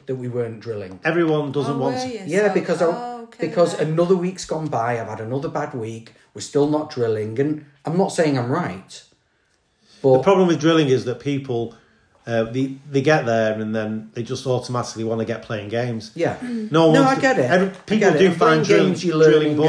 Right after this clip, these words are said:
Speaker 2: boring.
Speaker 1: and it's, it's a lot more fun, yes.
Speaker 2: I agree with you. I think drilling is very important, and I think it is, um, something we all need to do 'cause it's practice.
Speaker 1: But, but then when time is limited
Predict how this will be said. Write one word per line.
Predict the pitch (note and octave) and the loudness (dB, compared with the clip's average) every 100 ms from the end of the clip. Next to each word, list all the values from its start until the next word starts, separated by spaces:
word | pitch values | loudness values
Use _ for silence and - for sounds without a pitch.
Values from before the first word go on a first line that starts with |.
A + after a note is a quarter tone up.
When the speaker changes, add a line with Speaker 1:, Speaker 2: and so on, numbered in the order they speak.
| E3 | 4
Speaker 2:
boring. | D3 A#2+ G#2+ | 2 0 -4
Speaker 1:
and | D3+ | -6
it's, | C#3+ - | -6 -10
it's | D3 C#3 | -8 -2
a | D3 | 0
lot | D#3 C#3+ | 0 0
more | C#3+ C#3 | -2 -2
fun, | A3 D3 | -4 -4
yes. | C#3 G3 - - - _ _ - | -4 -6 -10 -18 -20 _ _ 0
Speaker 2:
I | D#3+ | 2
agree | C#3 E3+ | 4 4
with | E3+ | 4
you. | C3+ A#2 | 2 0
I | |
think | D#3 C3+ | -2 0
drilling | D3 C3 | 0 0
is | A#2+ | -2
very | A#2 A2+ | -2 -2
important, | A2 B2 A#2 A2 G#2+ | -4 -6 -6 -8 -8
and | A2 | -10
I | |
think | A2 A2+ A#2+ | -10 -10 -10
it | A#2 | -6
is, | A2+ G#2 - | -6 -6 -12
um, | A#2 G#2+ G#2 | -10 -8 -10
something | - A#2+ - A2+ | -10 -12 -8 -6
we | A#2+ | -4
all | A#2+ | -4
need | A2 G#2 | -4 -6
to | - | -8
do | G#2+ B2+ G2+ - _ _ | -4 -2 -4 -10 _ _
'cause | - A#2 A#2+ | -8 -6 -6
it's | - | -2
practice. | F#3+ - - G#2+ | 0 0 0 4
Speaker 1:
But, | D#3 D#3 | 4 6
but | D3+ D3+ | 2 4
then | C#3+ | 2
when | C#3 C3 | 2 0
time | C#3+ C#3 C3+ | 0 2 2
is | A#2+ | 0
limited | A2+ G#2 F#2+ G#2+ C3 | -4 -6 -8 -8 -8